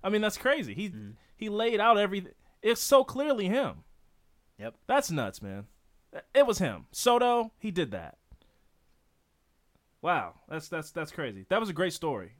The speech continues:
Speaker 1: Um, it was told well.
Speaker 2: Yeah.
Speaker 1: It was,
Speaker 2: Thank you, man.
Speaker 1: um,
Speaker 2: I did a lot of hard work on that.
Speaker 1: Yeah, it was a good job. Um, well, don't do too much hard work. That's not on brand.
Speaker 2: Well, I wanna do it on this one. It was a cold case, so I was like, you know, I'm a,
Speaker 1: Okay.
Speaker 2: I'm a
Speaker 1: I
Speaker 2: big
Speaker 1: li-, I,
Speaker 2: cold
Speaker 1: you know,
Speaker 2: case.
Speaker 1: I li-,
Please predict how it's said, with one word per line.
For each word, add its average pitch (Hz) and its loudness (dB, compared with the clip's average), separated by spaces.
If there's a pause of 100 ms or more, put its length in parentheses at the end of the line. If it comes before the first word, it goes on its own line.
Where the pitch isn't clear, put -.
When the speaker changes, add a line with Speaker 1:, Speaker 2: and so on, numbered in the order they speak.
Speaker 1:
Um, 127 -8 (580)
it - -16
was 113 -16
told 170 2
well. 165 -2 (180)
Speaker 2:
Yeah. 113 -12 (100)
Speaker 1:
It 117 -10
was, 117 -8
Speaker 2:
Thank 120 -6
you, 110 -4
man. 107 -6
Speaker 1:
um, 104 -12 (220)
Speaker 2:
I 120 -12
did 113 -10 (220)
a 127 -14
lot 123 -6
of 117 -6
hard 117 -6
work 104 -12
on 95 -16
that. 92 -20 (200)
Speaker 1:
Yeah, 143 -6
it 104 -12
was - -14
a - -20
good 165 -12
job. 160 -8 (160)
Um, 113 -10 (400)
well, 143 -6
don't 208 -4
do 220 -10
too 190 -8
much 175 -8
hard 127 -8
work. 120 -12
That's 131 -8
not 156 -6
on 143 -6
brand. 127 -8 (260)
Speaker 2:
Well, 240 0
I 220 0
wanna 226 0
do 180 2
it 156 2
on 143 -2
this 147 -4
one. 123 -8
It 131 -6
was 123 -10
a - -18
cold 135 -2
case, 113 -6
so 139 -10
I 139 -8
was 127 -12
like, 110 -14
you 220 -14
know, 214 -12
I'm 139 -10
a, 175 -10
Speaker 1:
Okay. 139 -6
Speaker 2:
I'm - -4
a - -4
Speaker 1:
I 196 0
Speaker 2:
big 208 2
Speaker 1:
li-, 185 4
I, 175 4
Speaker 2:
cold 190 0
Speaker 1:
you 196 -4
know, 151 -4
Speaker 2:
case. 170 -6
Speaker 1:
I 190 -2
li-, 190 -4